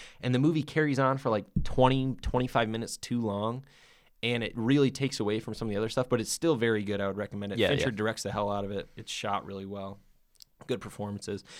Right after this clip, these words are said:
Speaker 1: So I still recommend watching it. It's just not, like, it's not as good as I thought it was gonna be.
Speaker 2: I feel.
Speaker 1: Um, then I saw If Beale Street Could Talk, Barry Jenkins' follow-up to Moonlight. Uh, man,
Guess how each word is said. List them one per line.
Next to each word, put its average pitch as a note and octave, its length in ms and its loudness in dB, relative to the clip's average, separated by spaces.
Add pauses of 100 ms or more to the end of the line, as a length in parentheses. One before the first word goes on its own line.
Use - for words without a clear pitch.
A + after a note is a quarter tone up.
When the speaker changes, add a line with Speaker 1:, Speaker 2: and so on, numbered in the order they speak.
(140)
Speaker 1:
So - 100 6
I C#3+ 60 8
still G3 180 4
recommend C#3+ 320 4
watching A2+ 360 2
it. G#2 40 -4
It's G#2 100 -6
just D3+ 220 0
not, A#2+ 260 0
like, G2+ 260 -6 (440)
it's A#2 140 -2
not C#3 160 6
as A2 140 -2
good A2 120 0
as G2+ 100 -2
I G2+ 80 0
thought G2+ 380 -2
it F2 60 -8
was F#2+ 160 -10
gonna E2 300 -10 (420)
be. F#2+ 240 -12 (140)
Speaker 2:
I B2 80 -4
feel. A2 260 -10 (440)
Speaker 1:
Um, A2 300 4
then A#2+ 100 4
I A#2+ 240 2
saw A2 380 2 (140)
If A2 200 -2
Beale B2+ 160 6
Street B2+ 260 -2
Could - 140 -2
Talk, B2+ 380 6
Barry A2 240 4
Jenkins' G#2 760 0 (200)
follow-up A2 540 6
to G#2 100 -4
Moonlight. G#2+ 540 0 (440)
Uh, F#2+ 240 -6
man, G2 420 -6